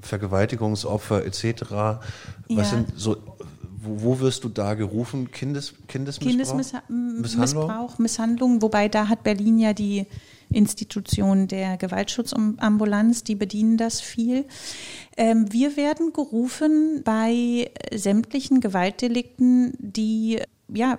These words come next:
Speaker 2: die nicht zum Tode geführt haben, aber eben zu einer relevanten Körperverletzung, die begutachtet werden muss.
Speaker 1: Also selbst wenn dein Mann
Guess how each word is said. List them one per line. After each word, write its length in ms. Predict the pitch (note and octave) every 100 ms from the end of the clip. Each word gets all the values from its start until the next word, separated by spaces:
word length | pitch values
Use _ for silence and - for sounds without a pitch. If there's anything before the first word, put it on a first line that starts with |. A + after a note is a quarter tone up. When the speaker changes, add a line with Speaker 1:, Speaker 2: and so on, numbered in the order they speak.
| -
Speaker 2:
die 100 | G#3 G#3
nicht 280 | C4+ -
zum 140 | - G3+
Tode 240 | C4+ B3+
geführt 380 | G3+ - F#3+ -
haben, 200 | G#3 A3+
aber 220 | G#3 G3
eben 180 | G3+ G#3+
zu 140 | -
einer 160 | G#3 G3
relevanten 440 | G3 F#3 F#3+ A3
Körperverletzung, 880 | G#3 G#3+ A#3 - F#3+ F#3 - G#3+ A3+
die 140 | G3+
begutachtet 640 | G3 A3 B3 C#4 - F#3+ -
werden 200 | F3 F3+
muss. 220 | F3+ G3 F#2+
Speaker 1:
Also 40 |
selbst 380 | F#2+ G2+ G#2 -
wenn 460 | G2 G2+ G2+ G2 - _ _ _
dein 200 | - G2
Mann 300 | G2 G2+ G#2+